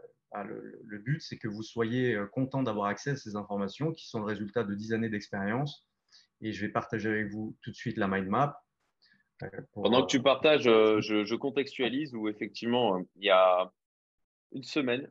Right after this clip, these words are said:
Speaker 2: je discutais avec un aspirant, euh, qui est rentré dans la communauté et qui, euh, lui, il a, il a une vraie source d'inquiétude en se disant, « Bon, bah voilà, mon patrimoine, il y en a pour deux millions. » Euh, le, le, sauf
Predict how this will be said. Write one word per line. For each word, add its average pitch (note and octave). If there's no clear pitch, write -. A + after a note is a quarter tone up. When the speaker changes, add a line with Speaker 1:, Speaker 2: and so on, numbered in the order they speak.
Speaker 2:
je -
discutais -
avec G2
un G2
aspirant, G2+
euh, D#2+
qui -
est F#2+
rentré G#2
dans C3+
la A#2+
communauté G#2+
et G2+
qui, A2
euh, G2
lui, C3+
il A2
a, F2+
il F2+
a F2
une F2+
vraie A#2
source A#2
d'inquiétude G#2+
en F#2+
se F2+
disant, « G#2
Bon, G#2
bah F#2
voilà, A2
mon A2
patrimoine, G#2
il G#2+
y F#2
en F2+
a F2+
pour F2+
deux G2
millions. » G#2+
Euh, F2+
le, F#2
le, F#2+
sauf B2